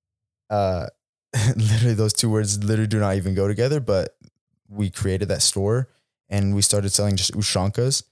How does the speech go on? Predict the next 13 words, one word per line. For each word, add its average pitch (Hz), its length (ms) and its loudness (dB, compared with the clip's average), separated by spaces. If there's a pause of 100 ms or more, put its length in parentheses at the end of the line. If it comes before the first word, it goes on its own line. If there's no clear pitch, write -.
(440)
and 92 360 0
we 95 160 -2 (600)
did 107 140 0
a 104 80 0
little 104 240 0
ad. 95 240 2
We 104 160 -2 (240)
cropped - 500 -2
the 98 220 -6
Ushanka 104 640 0 (420)
off 101 200 -2
the - 80 -8
photo, 110 540 0